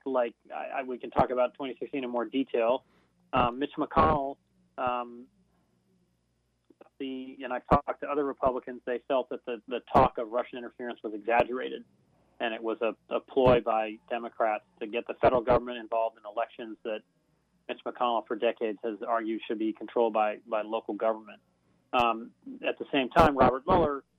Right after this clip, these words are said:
um, not Robert Mueller, I apo-, I apologize, James Comey, the F B I director, you know, publicly reopened the investigation into Hillary Clinton's emails,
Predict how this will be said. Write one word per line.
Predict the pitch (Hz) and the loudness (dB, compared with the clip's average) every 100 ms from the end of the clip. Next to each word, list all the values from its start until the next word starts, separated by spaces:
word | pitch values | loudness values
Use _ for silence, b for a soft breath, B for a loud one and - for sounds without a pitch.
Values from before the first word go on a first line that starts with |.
| _ _ _ - | _ _ _ -12
um, | 127 117 127 | -8 -8 -10
not | 123 | -10
Robert | 117 110 110 | -10 -10 -8
Mueller, | 110 | -6
I | 107 | -6
apo-, | - 127 117 | 0 0 0
I | 117 | -2
apologize, | 107 - 120 110 104 - | -4 0 0 0 -8 -6
James | 135 117 - | -8 -8 -2
Comey, | 139 127 117 - | -2 0 -4 -2
the | 113 120 | -4 0
F | 120 - | -2 0
B | 123 | 4
I | 123 | 4
director, | 117 117 113 120 110 - _ _ _ _ | 4 -2 -4 -6 -8 -10 _ _ _ _
you | 123 | -6
know, | 110 107 113 _ | -4 -4 -6 _
publicly | - 127 123 127 123 110 | 0 2 2 -2 -4 -2
reopened | 131 135 135 135 127 117 _ | -2 2 2 2 -6 -14 _
the | 120 | -12
investigation | 113 120 - 120 113 110 - | -4 -4 -4 -4 -6 -8 -10
into | 110 107 | -10 -6
Hillary | 113 113 107 | -2 -2 -4
Clinton's | 135 120 113 | -10 -10 -8
emails, | 127 113 107 | -6 -6 -8